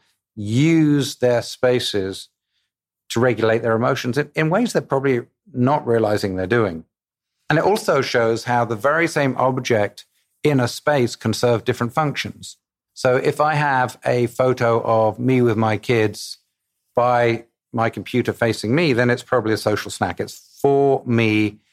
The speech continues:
to try to regulate my own emotions. Whereas you take the very same photo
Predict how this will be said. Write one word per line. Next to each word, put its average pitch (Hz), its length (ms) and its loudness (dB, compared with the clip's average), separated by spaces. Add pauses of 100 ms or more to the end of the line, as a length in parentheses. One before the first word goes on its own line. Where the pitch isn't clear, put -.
(180)
to 98 80 -8
try 113 680 0
to 104 200 -4
regulate 101 720 -2 (140)
my 95 220 -2
own 87 120 -4
emotions. 87 640 -8 (260)
Whereas 127 180 0
you 139 80 0
take 139 240 -2
the 123 100 -2
very 156 540 0
same 151 400 -2
photo 110 640 -2